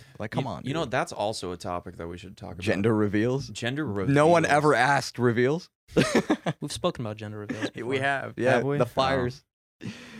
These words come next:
Speaker 1: That fire situation, that was
Speaker 2: They should be
Speaker 1: that
Speaker 2: legal.
Speaker 1: was,
Speaker 2: Uh,
Speaker 1: yeah,
Speaker 2: no.
Speaker 1: they should be legal. No.
Speaker 2: I think it should be reduced down
Speaker 1: It's
Speaker 2: to
Speaker 1: just like
Speaker 2: you're allowed a, uh, a Skype or Zoom
Speaker 1: Yeah.
Speaker 2: call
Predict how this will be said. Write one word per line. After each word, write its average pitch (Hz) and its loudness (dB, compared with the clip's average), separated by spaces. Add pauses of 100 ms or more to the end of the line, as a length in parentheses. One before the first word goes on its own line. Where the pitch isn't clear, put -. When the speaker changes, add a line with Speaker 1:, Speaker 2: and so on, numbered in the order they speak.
(160)
Speaker 1:
That - 4
fire 135 2
situation, 107 0
that 110 -2
was 85 -8 (100)
Speaker 2:
They 113 -6
should - -10
be 107 -6
Speaker 1:
that 98 -6
Speaker 2:
legal. 87 -6
Speaker 1:
was, 87 -8 (240)
Speaker 2:
Uh, - -10
Speaker 1:
yeah, - -10 (140)
Speaker 2:
no. - -2 (120)
Speaker 1:
they 95 0
should 95 -6
be 85 -4
legal. 80 -10 (120)
No. - -16 (100)
Speaker 2:
I 104 -4
think 127 -4
it 123 -6
should 110 -10
be 113 -4
reduced 98 -6
down 107 -2
Speaker 1:
It's 135 0
Speaker 2:
to 170 0
Speaker 1:
just - 2
like 135 4
Speaker 2:
you're 110 0
allowed 101 0
a, 92 -4
uh, 90 -4 (760)
a - -8
Skype - -4
or 101 -6
Zoom 98 -8
Speaker 1:
Yeah. 107 2
Speaker 2:
call 117 -8